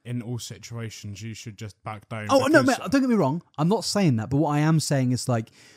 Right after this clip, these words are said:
Speaker 2: she's had a chance to defend herself now,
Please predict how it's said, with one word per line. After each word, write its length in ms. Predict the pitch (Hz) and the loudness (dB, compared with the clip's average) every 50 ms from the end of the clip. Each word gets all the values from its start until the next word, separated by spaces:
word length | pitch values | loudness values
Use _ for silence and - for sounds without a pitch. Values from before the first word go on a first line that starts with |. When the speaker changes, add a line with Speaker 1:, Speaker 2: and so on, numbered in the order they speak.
| _ _ _ _ | _ _ _ _
Speaker 2:
she's 420 | - - - - 208 220 226 214 - | -4 -2 0 2 2 2 2 2 0
had 140 | 175 185 175 | 0 0 0
a 60 | 165 | 0
chance 320 | - - 165 151 147 135 - | 0 2 0 0 0 0 -2
to 100 | - 139 | -2 -2
defend 340 | 123 - - 135 127 117 107 | -2 0 0 0 0 2 0
herself 440 | 107 - - 113 110 107 - - | -2 -4 -4 -6 -8 -8 -10 -10
now, 300 | - 101 92 90 113 127 | -10 -10 -8 -6 -6 -8